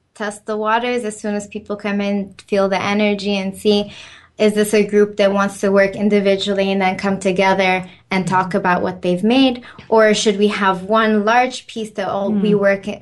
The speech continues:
Speaker 1: at together? And eventually the goal is to work as a team, to
Speaker 2: Mm-hmm.
Speaker 1: realize that you are all in the same boat. And that is a really fun and interesting and different boat. And there's
Speaker 2: Mm-hmm.
Speaker 1: nothing wrong with it.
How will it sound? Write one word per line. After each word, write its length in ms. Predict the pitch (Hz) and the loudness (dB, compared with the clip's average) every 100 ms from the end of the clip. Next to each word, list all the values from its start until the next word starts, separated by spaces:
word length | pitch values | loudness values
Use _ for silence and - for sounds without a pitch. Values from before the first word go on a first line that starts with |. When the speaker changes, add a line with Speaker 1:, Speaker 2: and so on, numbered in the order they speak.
| _ - | _ -4
Speaker 1:
at 280 | - - | -4 -6
together? 760 | - 190 190 254 269 254 226 - - - _ | -10 -8 -2 -2 0 0 -2 -6 -20 -20 _
And 400 | 233 233 233 - - - | 0 2 2 -2 -12 0
eventually 960 | 247 247 277 330 294 254 220 208 - _ _ - | 2 2 2 0 0 0 0 -2 -8 _ _ -2
the 100 | 214 | 0
goal 420 | 202 233 247 240 | 4 4 4 2
is 360 | 208 208 - - - | 0 -4 -6 -16 -10
to 120 | 202 | -6
work 340 | 196 202 208 | 0 0 0
as 200 | 202 180 | -4 -6
a 80 | 175 | -8
team, 380 | 180 - 185 - - | -10 -12 -14 -16 -6
to 80 | 208 | 0
Speaker 2:
Mm-hmm. 80 | 202 | 2
Speaker 1:
realize 440 | 208 214 208 202 | 4 4 2 0
that 220 | 190 190 - | -2 -6 0
you 100 | 202 | 2
are 200 | 190 185 | 4 2
all 260 | - 220 233 | 0 0 0
in 120 | 233 | -2
the 100 | 226 | -6
same 300 | - 214 214 | -6 -6 -2
boat. 300 | 220 240 240 - - - _ | -2 -2 -4 -16 -20 -20 _
And 200 | 185 196 | -6 -2
that 140 | 202 196 | 0 0
is 160 | 185 | 0
a 100 | 180 175 | 0 0
really 720 | 175 185 214 208 208 208 208 - | 0 2 2 4 2 0 -4 -18
fun 680 | - - - 202 202 202 - | -20 -6 0 2 2 -2 -6
and 240 | 185 180 - | -10 -12 -4
interesting 720 | 208 214 214 208 - 196 190 | 0 0 -2 -6 -6 -8 -2
and 180 | 208 208 | 0 0
different 560 | 262 330 - 294 208 - | 2 0 0 0 0 -4
boat. 280 | 185 165 - | -4 -4 -6
And 280 | - 202 180 | -6 -2 0
there's 220 | 202 208 | 2 2
Speaker 2:
Mm-hmm. 40 | 226 | 2
Speaker 1:
nothing 380 | 247 - 247 208 | 2 2 0 2
wrong 240 | 208 233 | 2 0
with 180 | 233 170 | -2 -6
it. 160 | 160 | -12